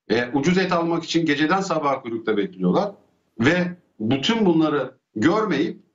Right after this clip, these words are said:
biz bir başarı hikayesi yaratıyoruz gibi bir illüzyon ortaya ön-, önümüze konuyor. E, şimdi, e, ve kiraların artışıyla alakalı da bir takım tespitleri var Mehmet, mesela Mehmet Şimşek'in.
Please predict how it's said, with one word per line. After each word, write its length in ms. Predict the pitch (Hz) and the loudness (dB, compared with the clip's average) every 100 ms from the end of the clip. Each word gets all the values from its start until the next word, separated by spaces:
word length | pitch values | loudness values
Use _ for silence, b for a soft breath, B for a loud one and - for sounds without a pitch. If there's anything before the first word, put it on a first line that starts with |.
| _ | _
biz 400 | 107 156 208 180 | -2 0 0 -2
bir 180 | 165 196 | -2 0
başarı 300 | 175 170 196 | 0 -2 -4
hikayesi 380 | 226 196 185 170 | -2 -2 -2 -2
yaratıyoruz 600 | 175 175 175 160 156 - | -2 0 0 0 -2 -2
gibi 180 | 147 196 | -2 0
bir 80 | 208 | 0
illüzyon 400 | 170 185 208 220 | 0 0 0 0
ortaya 360 | 180 120 104 - | -2 -4 -6 -6
ön-, 300 | 110 107 104 113 | -4 -2 -2 0
önümüze 380 | 107 98 92 | 0 2 0
konuyor. 320 | - 87 80 - _ _ _ - | -2 -2 -2 -8 _ _ _ -2
E, 60 | |
şimdi, 640 | - 160 180 180 180 - _ - | 0 4 4 2 0 -6 _ -4
e, 60 | 131 143 143 139 - | 0 0 0 -4 -4
ve 320 | 131 185 180 | 0 0 -2
kiraların 540 | - 165 175 180 185 185 | -2 0 2 0 -2 0
artışıyla 540 | 170 170 175 190 170 | -2 -2 -6 -2 0
alakalı 360 | 170 170 180 175 | 0 -2 0 -2
da 60 | |
bir 60 | 151 | -2
takım 240 | 151 131 | -4 -6
tespitleri 480 | 123 117 - - 110 | -4 -4 -4 -2 2
var 120 | 107 | 2
Mehmet, 240 | 107 113 117 | 2 0 0
mesela 460 | 110 113 107 101 - | -2 0 0 -2 -4
Mehmet 280 | 113 107 | -2 -2
Şimşek'in. 580 | - 107 98 98 - - | 0 -2 2 0 -2 -8